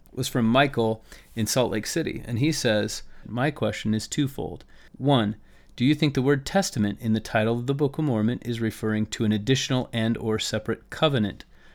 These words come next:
from the, quote, New Testament in the Bible? Or is testament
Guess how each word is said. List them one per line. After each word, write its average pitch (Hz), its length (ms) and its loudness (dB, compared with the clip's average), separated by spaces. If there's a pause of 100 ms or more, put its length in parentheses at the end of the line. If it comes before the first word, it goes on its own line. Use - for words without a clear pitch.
(140)
from 107 280 0
the, 101 140 0
quote, 107 400 -2
New 127 180 4
Testament 135 600 -2
in 110 100 -2
the 101 60 -2
Bible? 101 440 -2
Or 156 280 4
is 104 420 0
testament - 680 -4